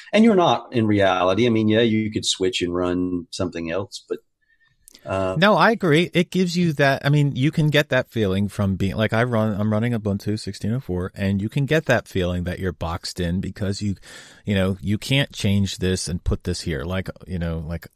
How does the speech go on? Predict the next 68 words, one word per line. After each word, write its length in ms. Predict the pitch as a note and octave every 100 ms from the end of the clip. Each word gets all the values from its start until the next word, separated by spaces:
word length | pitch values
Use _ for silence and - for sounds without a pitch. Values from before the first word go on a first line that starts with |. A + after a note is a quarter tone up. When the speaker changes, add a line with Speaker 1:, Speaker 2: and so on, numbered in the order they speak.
| _
Speaker 2:
I 100 | F#2
want 160 | G2 F#2+
Speaker 1:
Right. 100 | F2+
Speaker 2:
my 100 | F2+
clock 340 | - F2+ E2+
in 100 | E2
the 80 | D#2+
center 580 | - F2+ F2 F2 E2 E2 - - _
type 220 | D#2 D#2
thing. 520 | - E2 D#2+ D#2 D#2 E2 _ - _
You 160 | G#2+
can't 320 | G#2+ D3 D#3+ -
change 300 | A2 G2+ F#2+
everything 320 | F#2 F2+ E2
about 300 | D#2+ D#2 D2
it. 120 | - _ _ _ - - - _ _
And 280 | A2+ A2 A2+ -
I 100 | A#2
don't 260 | C#3+ D3+ B2+
mean, 420 | B2+ B2+ A#2+ A#2
when 120 | A2
I 80 | A#2+
say, 440 | C3+ B2+ A2+ A2 G#2
you 120 | G#2
know, 360 | G2+ F#2+ F#2+ F#2
run 260 | - G#2+ G#2+
it 80 | G2+
the 60 |
way 100 | G2
the 160 | G2 F#2+ G2+
de-, 240 | - G#2
developers 560 | - F#2+ G2 F#2+ F#2+ F2
intended 480 | F2 G#2 G2+ G2 F2
it, 140 | F2
I 140 | - G2
don't 200 | G2+ -
mean, 220 | G2 G2+
I'm 160 | G#2 G#2+
not 180 | A2+ -
trying 240 | A2 G2+
to 60 | F2+
be 180 | G#2
the 120 | F#2+ F#2+
mind 720 | F#2+ G2+ G#2 G#2+ G#2 G#2 A2
guy 300 | G2+ G2 G2
saying, 320 | - G2+ G2+ A2
"Oh, 420 | C#3 C#3 B2 A2
just 240 | A#2+ B2+
run 320 | A2+ A2+ C3+
it 140 | C#3+ B2+
the 80 | C3
way 160 | C#3
we 100 | C3+
want 220 | C3+ C#3
you 60 | B2+
to 80 | B2
run 160 | C#3 -
it," 60 |
<laughs> 580 | - - - - A#3 -
that 220 | F3+ D#3
kind 180 | C#3 A#2+
of 80 | G#2+
thing. 240 | - - -
Speaker 1:
<laughs> 40 |
Speaker 2:
I'm 100 | -
just 180 | D#3 D3+
saying, 260 | D#3+ C#3+ C3+
accept, 500 | A#2 - C3+ C3+ -